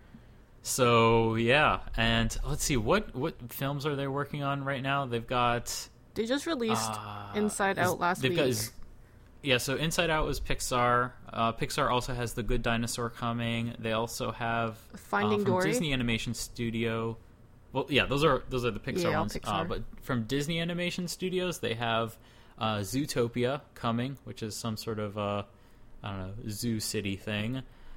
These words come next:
Speaker 1: I think there's another one called Moana, which is like, uh, s-, a Disney princess story.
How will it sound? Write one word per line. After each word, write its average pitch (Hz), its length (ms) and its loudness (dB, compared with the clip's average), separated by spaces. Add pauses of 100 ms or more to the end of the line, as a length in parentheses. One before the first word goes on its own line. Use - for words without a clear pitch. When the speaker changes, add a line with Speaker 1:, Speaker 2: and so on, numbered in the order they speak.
(140)
Speaker 1:
I - 60 -10
think - 300 -8
there's 196 260 0
another 123 320 -2
one 143 180 -4
called 120 260 -2
Moana, 107 720 -2 (240)
which - 180 -8
is 110 160 -6
like, 110 320 -2
uh, 104 640 0 (300)
s-, - 200 -8
a 110 120 -2
Disney 110 320 -2
princess 117 480 -6
story. 156 500 -4